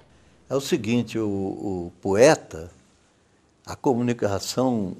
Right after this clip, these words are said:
porque nós temos uma comunicação subliminar, né? Eu sei o que, que o, o professor Galvez tá pensando, ele também sabe.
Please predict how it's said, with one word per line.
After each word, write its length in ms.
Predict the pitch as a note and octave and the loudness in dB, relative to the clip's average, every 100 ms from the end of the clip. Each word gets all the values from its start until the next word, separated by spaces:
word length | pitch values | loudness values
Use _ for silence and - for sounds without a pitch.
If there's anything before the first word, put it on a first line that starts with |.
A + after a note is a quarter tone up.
| - _ _ _ _ | -16 _ _ _ _
porque 200 | - B2 | -2 0
nós 220 | C3 C#3 | 2 2
temos 260 | - E3 D#3+ | 2 2 2
uma 140 | D3+ | 0
comunicação 960 | - C#3+ B2+ A2 - D#2+ - B2+ C#3+ B2+ | 2 0 0 -2 -2 -4 -2 0 0 -6
subliminar, 1040 | - G3 F#3 F3+ E3 D#3 F#2+ F2+ D2+ D2+ | -4 0 0 0 0 -2 -2 -4 -8 -10
né? 140 | G2+ C#3 - _ _ _ _ _ _ _ _ _ | -16 -18 -20 _ _ _ _ _ _ _ _ _
Eu 160 | G#2 A2 | -8 -8
sei 320 | - - B2 | -4 4 4
o 60 | G#2+ | 4
que, 180 | - F#2+ | -2 -4
que 140 | - | -6
o, 120 | F#2 F#2 - _ G#2+ - | -10 -12 -20 _ -20 -20
o 100 | G#2+ A#2+ | -20 -14
professor 520 | F2+ E2+ E2+ - F2+ | -12 -10 -12 -10 -10
Galvez 400 | D#2+ F2 E2 E2 | -6 -6 -8 -10
tá 120 | - | -12
pensando, 580 | F2+ F#2 D#2 - D3+ D#3 | -10 -12 -10 -4 -4 -4
ele 120 | F#2 | -8
também 340 | - F2+ F2+ E2 | -8 -12 -12 -14
sabe. 600 | - C3+ D#3+ C3 A2 | -2 2 2 0 -8